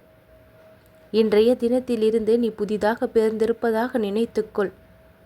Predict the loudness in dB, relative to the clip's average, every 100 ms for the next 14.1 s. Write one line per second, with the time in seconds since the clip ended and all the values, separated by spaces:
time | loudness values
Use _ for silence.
0 | -20 _ _ _ -20 _ 0 2 4 2
1 | 4 4 4 0 2 2 0 -2 -4 -6
2 | -6 -2 -2 -2 -6 -4 -4 -2 -2 0
3 | 0 0 2 2 2 0 0 0 -2 -2
4 | -2 -4 -2 -2 -2 -2 -2 -2 -2 -2
5 | -2 -2 0 0 0 -2 -2 -4 -6 -10
6 | -20 -20 -20 _ _ -20 -20 -20 -10 2
7 | 2 4 2 0 0 -2 0 2 2 -4
8 | _ _ _ _ 0 2 2 0 2 2
9 | 2 0 -2 -2 -2 0 0 0 0 2
10 | 2 -2 -2 0 0 0 -2 -2 -2 -2
11 | 0 0 0 0 0 -2 0 2 2 2
12 | 0 0 0 0 -8 -18 -2 0 2 2
13 | 0 0 -2 2 0 2 -2 -4 -6 -2